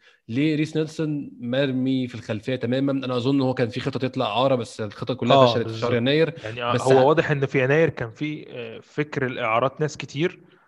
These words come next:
Speaker 1: مم.
Speaker 2: آه، و-، وكان في فكر اللي الناس إعارات برضو تيجي، بس ممكن الدنيا ما ظبطتش معاهم، ما عرفوش يظبطوا الكلام ده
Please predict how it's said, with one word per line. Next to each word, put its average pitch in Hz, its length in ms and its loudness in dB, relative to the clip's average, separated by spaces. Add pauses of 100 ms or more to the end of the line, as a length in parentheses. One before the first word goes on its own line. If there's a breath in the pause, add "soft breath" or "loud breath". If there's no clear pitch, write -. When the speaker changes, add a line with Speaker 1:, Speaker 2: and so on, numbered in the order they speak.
(140)
Speaker 1:
مم. 113 300 -10
Speaker 2:
آه، 113 180 -6
و-، 123 260 -10
وكان 127 200 -4
في 196 140 -4
فكر 190 320 2
اللي 143 200 2
الناس 147 400 -4
إعارات 135 260 2
برضو 151 280 0
تيجي، 131 400 -4
بس 104 260 -12
ممكن 147 300 -8
الدنيا 139 300 -4
ما 120 120 -6
ظبطتش 127 480 -4
معاهم، 123 420 -6
ما 113 80 -12
عرفوش 110 340 -12
يظبطوا 110 380 -10
الكلام 123 280 -6
ده 139 160 -6